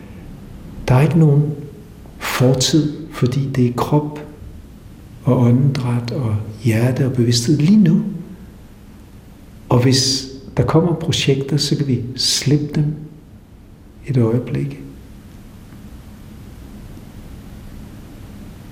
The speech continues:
Og så sidder vi bare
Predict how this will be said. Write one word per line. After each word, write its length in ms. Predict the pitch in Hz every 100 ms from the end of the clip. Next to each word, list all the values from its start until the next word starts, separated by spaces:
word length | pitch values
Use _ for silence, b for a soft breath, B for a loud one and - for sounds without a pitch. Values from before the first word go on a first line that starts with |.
| - - - - - - - - -
Og 140 | - 123
så 180 | - 180 - - - - - - - - - - - - - - -
sidder 440 | - - - 156 131
vi 100 | 120
bare 360 | 110 104 120